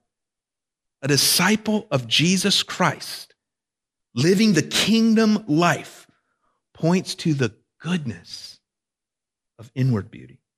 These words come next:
of love, of purity, of modesty. In times of gossip and complaining at work, the Christian finds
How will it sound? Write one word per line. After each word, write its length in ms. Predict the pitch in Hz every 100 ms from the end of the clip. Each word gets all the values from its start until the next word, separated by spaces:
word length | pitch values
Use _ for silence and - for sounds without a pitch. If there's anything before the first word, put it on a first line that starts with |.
| _ _ _ _ _ _ _ _
of 200 | 104 95
love, 540 | 98 110 92 - - _ _ _ _ _ _ _ _ _ _ _
of 160 | 104 _
purity, 580 | - - 156 143 104 -
of 140 | 98
modesty. 600 | 107 117 165 180 - - _ _ _ _ _ _ _ _ _ _ _ _ _ _ _ _
In 120 | 135
times 400 | 139 165 190 196
of 340 | 185 123 107 -
gossip 680 | 165 196 214 - 160 120 -
and 120 | 165
complaining 920 | - 185 - - 202 226 247 202 151
at 180 | 165 156
work, 480 | 139 185 147 - - _ _ _ _ _ _ _ _ _ _ _ _ _
the 60 | 156
Christian 580 | - 240 - - 170
finds 500 | 139 165 170 165 147